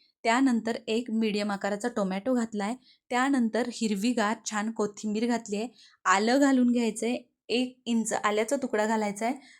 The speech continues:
लसूण पाकळ्या घालायच्या आहेत एक आठ ते दहा आणि हे वाटण आपल्याला मिक्सरला छान पेस्ट करून घ्यायचं आहे. त्यानंतर इथे कढई गरम करायला ठेवली आहे, कढईमध्ये साधारण तीन चमचे तेल घालून घेतले.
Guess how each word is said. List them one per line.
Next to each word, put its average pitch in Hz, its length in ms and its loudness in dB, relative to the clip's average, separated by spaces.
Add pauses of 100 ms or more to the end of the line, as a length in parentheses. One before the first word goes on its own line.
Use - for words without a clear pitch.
लसूण 247 380 2
पाकळ्या 233 360 0
घालायच्या 220 400 -2
आहेत 226 260 -4
एक 233 220 -4
आठ 202 180 -2 (100)
ते 214 80 0
दहा 208 220 0 (360)
आणि 202 180 -2
हे 220 180 0
वाटण 214 360 0
आपल्याला 202 320 -2
मिक्सरला 220 600 0
छान 240 320 0 (400)
पेस्ट 392 320 0
करून 202 280 0
घ्यायचं 196 320 -4
आहे. - 160 -12 (400)
त्यानंतर 240 600 2 (120)
इथे 247 320 0 (920)
कढई 220 280 2
गरम 220 260 0
करायला 202 300 0
ठेवली 202 280 -2
आहे, 202 140 -4 (320)
कढईमध्ये 254 540 4
साधारण 233 580 0
तीन 359 260 4
चमचे 220 340 0 (100)
तेल 262 180 4
घालून 185 320 -2
घेतले. 175 280 -6